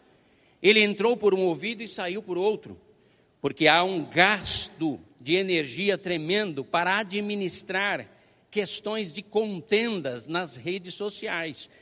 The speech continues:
mesmo nas redes sociais de nós, homens e mulheres, que declaramos que somos submissos a Deus e à sua palavra.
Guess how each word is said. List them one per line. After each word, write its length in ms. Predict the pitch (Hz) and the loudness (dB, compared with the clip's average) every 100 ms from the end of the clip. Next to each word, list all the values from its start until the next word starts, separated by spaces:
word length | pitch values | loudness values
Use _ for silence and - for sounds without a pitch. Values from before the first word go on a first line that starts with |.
| - | -6
mesmo 500 | 208 202 220 214 214 | 0 2 0 -2 -6
nas 220 | 214 143 | -6 -6
redes 320 | 147 185 160 | -4 -4 -6
sociais 540 | 175 170 185 165 175 | -10 -8 -4 -4 -4
de 100 | 156 | -6
nós, 420 | 214 165 170 180 - - _ _ _ _ | -4 -2 -2 -4 -8 -14 _ _ _ _
homens 380 | 156 180 185 156 | 0 2 0 -2
e 40 | |
mulheres, 640 | 180 151 131 139 160 160 - - - | -2 0 2 2 0 -8 -12 -18 -2
que 260 | 196 208 - - - | 0 0 -6 -16 2
declaramos 920 | 311 320 247 214 190 220 220 220 - | 4 4 6 6 8 6 4 0 -2
que 180 | - 208 | 2 2
somos 540 | - 208 240 226 - - - | 4 0 0 0 -4 -6 -4
submissos 800 | - 262 214 220 277 311 247 196 | 2 2 2 4 6 4 0 2
a 80 | 185 | 2
Deus 340 | 170 220 185 | 4 2 2
e 80 | 220 | -2
à 60 | |
sua 420 | 202 - 190 202 202 - _ _ _ _ | -2 -4 -2 -2 -2 -14 _ _ _ _
palavra. 640 | - 214 165 160 123 110 | -4 0 0 -2 -4 -10